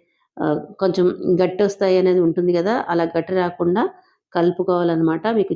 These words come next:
చూపిస్తాను నేను. అదే గ్రైండర్లో వేసుకుంటే చాలా స్మూత్గా వస్తాయి. నేను కొద్దిగా పప్పే ఉందని, ఆ, ఇంకా మళ్ళీ అంత పెద్ద గ్రైండర్ కడగాలి అనే దీంతోటి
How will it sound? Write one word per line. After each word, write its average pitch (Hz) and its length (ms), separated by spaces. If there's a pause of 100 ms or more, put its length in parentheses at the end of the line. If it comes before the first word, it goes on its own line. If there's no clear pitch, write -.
చూపిస్తాను 156 400
నేను. 175 380
అదే 190 420 (140)
గ్రైండర్లో 180 460
వేసుకుంటే 180 640
చాలా 175 200 (300)
స్మూత్గా 190 640
వస్తాయి. 180 600 (360)
నేను 196 160
కొద్దిగా 196 460
పప్పే 196 360
ఉందని, 180 720 (100)
ఆ, 175 140
ఇంకా 175 180
మళ్ళీ 175 240
అంత 170 300
పెద్ద 170 140
గ్రైండర్ 175 680 (500)
కడగాలి 170 680 (120)
అనే 175 460
దీంతోటి 175 720